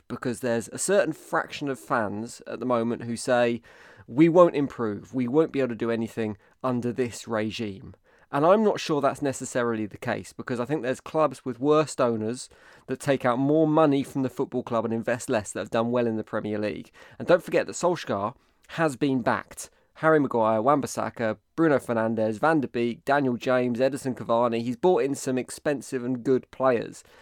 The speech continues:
in his short, relatively short time at the club.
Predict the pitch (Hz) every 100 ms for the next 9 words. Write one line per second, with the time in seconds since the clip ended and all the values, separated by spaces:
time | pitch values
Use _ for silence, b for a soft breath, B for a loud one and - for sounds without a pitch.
0 | b b 139 123 156 135 - - 147 120
1 | 113 - 135 120 - 101 98 _ b b
2 | - 123 - 120 110 - - 120